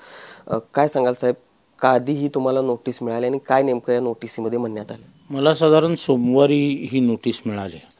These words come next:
Speaker 2: खरं म्हणजे अपक्षांचा आम्ही त्यांना पाठिंबा दिलेला आहे. पाठिंबा असणाऱ्या लोकांना खरं म्हणजे नोटीस यायचं कारण नव्हतं,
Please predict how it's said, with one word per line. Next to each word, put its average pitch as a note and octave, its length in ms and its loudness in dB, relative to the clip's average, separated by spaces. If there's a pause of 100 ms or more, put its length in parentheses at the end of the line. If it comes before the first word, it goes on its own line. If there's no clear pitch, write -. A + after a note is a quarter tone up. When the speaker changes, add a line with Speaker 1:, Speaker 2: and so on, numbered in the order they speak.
(420)
Speaker 2:
खरं B2+ 200 0
म्हणजे C#3+ 360 4
अपक्षांचा B2+ 1040 2 (140)
आम्ही B2+ 480 -2 (220)
त्यांना A#2+ 240 -2
पाठिंबा A2 500 -2
दिलेला F2 360 -8
आहे. D#2+ 100 -18 (680)
पाठिंबा B2+ 420 2
असणाऱ्या C3 380 2
लोकांना B2+ 520 -2
खरं A#2+ 200 -4
म्हणजे B2 220 -2
नोटीस B2 400 -4
यायचं A#2+ 220 0
कारण A#2+ 340 2
नव्हतं, G#2+ 380 -6